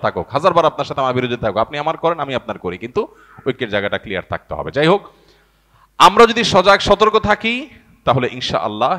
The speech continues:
এ দেশ নিয়ে কেউ খেলতে পারবে না। আঠারো বিশ কোটি মানুষ, আমরা যদি সবাই একটু চোখ কানটা খোলা রাখি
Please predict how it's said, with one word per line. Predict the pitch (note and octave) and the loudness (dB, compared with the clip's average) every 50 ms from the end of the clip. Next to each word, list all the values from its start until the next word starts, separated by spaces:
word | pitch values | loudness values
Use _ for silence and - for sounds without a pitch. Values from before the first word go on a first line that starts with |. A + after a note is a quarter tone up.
| D3 - | -6 -8
এ | - B2 | -8 -6
দেশ | B2 B2 - - | -6 -6 -6 -10
নিয়ে | C3 B2+ | -12 -10
কেউ | - B2 A#2 A2 - | -8 -8 -8 -8 -6
খেলতে | - C3 B2+ A#2 A2+ | -8 -8 -6 -6 -6
পারবে | G#2+ - F2+ E2 E2 F2 | -4 -4 -4 -4 -4 -8
না। | E2 D#2+ - _ _ _ _ _ _ _ _ _ _ _ _ _ _ _ _ _ _ _ _ _ _ _ _ _ _ _ _ | -8 -10 -14 _ _ _ _ _ _ _ _ _ _ _ _ _ _ _ _ _ _ _ _ _ _ _ _ _ _ _ _
আঠারো | - - - - B2+ B2+ | -8 -6 0 2 2 2
বিশ | B2+ A#2+ A2+ - | 2 0 -4 -4
কোটি | - C#3 C#3 C#3 | -4 -4 -4 -2
মানুষ, | B2+ A2 A#2 D3 F3 E3+ - | -2 -2 -2 0 -2 -4 -4
আমরা | B2+ B2+ A#2+ B2+ | -4 -2 -2 -2
যদি | B2+ B2+ B2+ | -2 -4 -6
সবাই | C#3 - - F3+ F3+ G#3+ | -6 -4 -2 -2 -2 -2
একটু | G3+ F#3+ - F3 | -4 -4 -6 -10
চোখ | - - - - | -6 -6 -6 -6
কানটা | - - A#2+ A#2 - - | -4 -8 -8 -6 -8 -8
খোলা | - - B2 B2+ B2 | -4 -2 0 0 0
রাখি | G2 F#2 - - - | 0 -4 -6 -10 -18